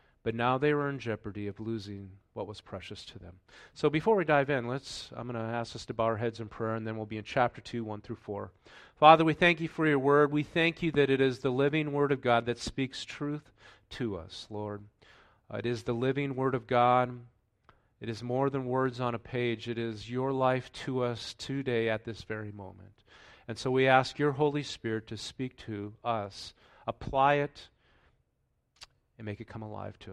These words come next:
us. We ask this in the name of Jesus. And everybody said, Amen. Hebrews two, one through four. And I'm gonna turn to Hebrews. There we go. All right.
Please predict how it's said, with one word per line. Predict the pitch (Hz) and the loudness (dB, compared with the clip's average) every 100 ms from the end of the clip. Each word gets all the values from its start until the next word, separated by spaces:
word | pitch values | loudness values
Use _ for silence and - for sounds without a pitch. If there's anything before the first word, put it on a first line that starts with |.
| 92 | -16
us. | 101 - - | -16 -18 -12
We | 110 | -6
ask | 107 110 - | -4 -4 -8
this | 113 - | -10 -10
in | 95 | -14
the | 95 | -12
name | 95 110 | -8 -6
of | 120 | -8
Jesus. | - 104 98 107 - | -10 -10 -10 -10 -10
And | 110 | -4
everybody | 117 113 117 113 | -4 -2 -4 -6
said, | - 143 147 147 _ _ _ _ _ _ _ _ 104 | 0 0 0 -4 _ _ _ _ _ _ _ _ -8
Amen. | 113 123 120 117 90 82 92 _ _ _ _ - - _ _ _ _ _ _ _ _ _ | -6 -6 -4 -6 -6 -12 -20 _ _ _ _ -20 -20 _ _ _ _ _ _ _ _ _
Hebrews | 170 156 127 107 - | 0 2 -2 -4 -6
two, | 190 170 | -2 -2
one | 127 147 | 2 0
through | 147 160 | 0 -2
four. | - 156 135 107 92 107 _ _ _ _ _ _ _ _ _ _ _ _ _ _ _ _ _ _ _ _ _ _ _ _ _ _ _ _ | 0 2 4 2 -2 -14 _ _ _ _ _ _ _ _ _ _ _ _ _ _ _ _ _ _ _ _ _ _ _ _ _ _ _ _
And | 104 | -14
I'm | 98 101 | -14 -10
gonna | 104 101 | -10 -10
turn | - 120 107 104 | -10 -8 -8 -10
to | - | -16
Hebrews. | - 123 113 98 - - - | -14 -14 -14 -16 -18 -20 -18
There | 101 101 | -16 -16
we | 85 | -10
go. | 131 123 85 _ _ _ _ _ _ - | -8 -8 -10 _ _ _ _ _ _ -12
All | 110 | -6
right. | 113 110 90 | -2 -2 -4